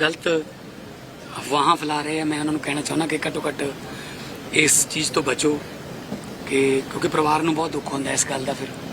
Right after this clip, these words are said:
ਜਿਹੜੇ ਉਹਨਾਂ ਦੇ ਆਪਣੇ ਨੇ ਉਹਨਾਂ ਨੂੰ ਦੁੱਖ ਹੁੰਦਾ ਹੈ ਕਿ ਬਿਨਾਂ ਕਿਸੇ ਤੱਥਾਂ ਤੋਂ ਆਪਣੇ ਵਿਊ ਲੈਣੇ ਜਾਂ ਕੋਈ ਕੁਮੈਂਟਾਂ ਦੀ ਖਾਤਰ ਕੋਈ ਇਸ ਤਰ੍ਹਾਂ ਦੀਆਂ ਜਿਹੜੀਆਂ ਖਬਰਾਂ ਜਿਹੜੀਆਂ ਫੈਲਾਉਣੀਆਂ ਝੂਠੀਆਂ ਨਹੀਂ ਚਾਹੀਦੀਆਂ।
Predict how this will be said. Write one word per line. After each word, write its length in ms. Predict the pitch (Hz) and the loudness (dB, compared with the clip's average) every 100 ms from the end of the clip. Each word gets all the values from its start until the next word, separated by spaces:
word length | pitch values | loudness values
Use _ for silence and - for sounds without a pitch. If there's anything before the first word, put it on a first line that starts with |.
| - - - - - | -8 -8 -8 -8 2
ਜਿਹੜੇ 160 | 139 143 | 4 6
ਉਹਨਾਂ 160 | 147 | 4
ਦੇ 80 | 147 | 2
ਆਪਣੇ 280 | 135 151 143 | 0 2 4
ਨੇ 100 | 143 | 4
ਉਹਨਾਂ 140 | 147 | 4
ਨੂੰ 100 | 147 | 2
ਦੁੱਖ 220 | 135 120 | 2 2
ਹੁੰਦਾ 180 | 139 - | 2 2
ਹੈ 100 | 123 - - - - - - - | 0 -2 -6 -8 -8 -6 -6 0
ਕਿ 80 | - | 6
ਬਿਨਾਂ 260 | 147 156 | 8 8
ਕਿਸੇ 200 | 151 151 | 6 2
ਤੱਥਾਂ 320 | 147 143 147 143 | 2 0 0 2
ਤੋਂ 180 | 143 139 131 - - - - - - - | 2 0 -2 -10 -10 -10 -10 -10 -10 -8
ਆਪਣੇ 260 | - 160 151 | 0 2 6
ਵਿਊ 260 | 151 180 | 8 8
ਲੈਣੇ 340 | 170 151 147 139 | 8 6 4 4
ਜਾਂ 140 | 151 - | 0 0
ਕੋਈ 180 | 143 139 - - - - | -2 -2 -4 -10 -6 4
ਕੁਮੈਂਟਾਂ 380 | 147 143 151 | 6 6 4
ਦੀ 80 | 147 | 2
ਖਾਤਰ 300 | 135 135 135 | 0 -2 -4
ਕੋਈ 180 | 127 139 | -4 -2
ਇਸ 80 | 131 | -2
ਤਰ੍ਹਾਂ 200 | - 135 | -2 -4
ਦੀਆਂ 180 | 131 131 127 - - - - - | -2 -4 -6 -8 -8 -8 -8 -6
ਜਿਹੜੀਆਂ 320 | - 135 139 131 127 - - - - - - - - - | 2 4 6 6 2 -4 -10 -8 -8 -10 -10 -10 -10 -6
ਖਬਰਾਂ 300 | - 135 139 | -2 2 2
ਜਿਹੜੀਆਂ 260 | 135 139 143 | 2 0 0
ਫੈਲਾਉਣੀਆਂ 440 | - 127 127 131 | 0 -2 0 -2
ਝੂਠੀਆਂ 380 | 131 147 - 131 | 0 0 2 0
ਨਹੀਂ 140 | 127 131 | 0 0
ਚਾਹੀਦੀਆਂ। 360 | 139 135 160 | 0 2 0